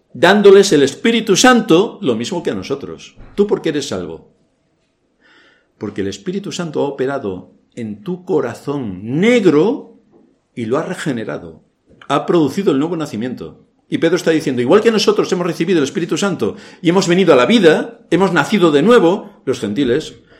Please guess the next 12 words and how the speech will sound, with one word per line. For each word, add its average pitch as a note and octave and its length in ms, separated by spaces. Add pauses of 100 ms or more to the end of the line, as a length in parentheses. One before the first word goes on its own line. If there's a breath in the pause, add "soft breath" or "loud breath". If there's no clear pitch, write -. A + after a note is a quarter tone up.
(360 soft breath)
están D3 300
en D#3+ 80
la G#2+ 80
misma D#3+ 240
posición. A2+ 720
Ellos F#3+ 260
también D3+ 260
han C#3 120
recibido B2 360
el G#2 60
Espíritu A2 380
Santo. F#2 480